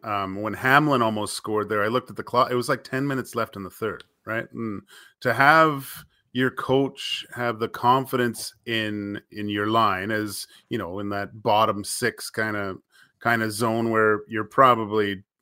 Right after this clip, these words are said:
essentially just a grocery s-, <laughs> divider at that point.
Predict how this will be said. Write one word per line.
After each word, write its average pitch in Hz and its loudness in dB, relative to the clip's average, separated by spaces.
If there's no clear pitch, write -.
essentially 107 -4
just 101 -6
a 98 -2
grocery 104 -2
s-, - -6
<laughs> 139 4
divider 104 4
at 92 -6
that 117 4
point. 104 -4